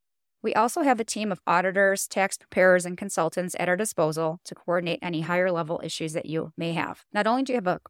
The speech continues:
complete outsourced accounting team behind you, but you also have a full service C P A firm in your corner as well.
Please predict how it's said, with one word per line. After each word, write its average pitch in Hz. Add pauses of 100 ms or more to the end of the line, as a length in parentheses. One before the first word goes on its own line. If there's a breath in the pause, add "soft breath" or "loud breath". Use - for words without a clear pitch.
complete 226
outsourced 202
accounting 190
team 185
behind 156
you, 156 (420)
but 190
you 202
also 214
have 202
a 170
full 202
service 180
C 180
P 170
A 175
firm 160
in 160
your 160
corner 151
as 151
well. -